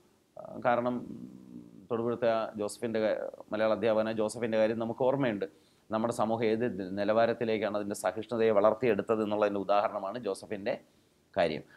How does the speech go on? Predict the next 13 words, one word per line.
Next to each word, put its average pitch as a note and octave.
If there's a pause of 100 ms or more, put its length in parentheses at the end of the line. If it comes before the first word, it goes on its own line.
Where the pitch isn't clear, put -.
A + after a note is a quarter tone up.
(180)
അതിനകത്ത് A#2 (400)
ജോസഫിൻ്റെ A#2+
ഒരു A#2+
കൈ C3 (100)
വെട്ടിയാണ് G#2 (120)
മറ്റവർ G#2
വെട്ടിയെടുത്തത്, D#2 (260)
ഇസ്ലാമിക G#2+ (420)
തീവ്രവാദികൾ D#2 (100)
എന്ന് D#2+
പറയുന്ന C2+
ആളുകൾ. D2 (240)
എന്നാൽ A2+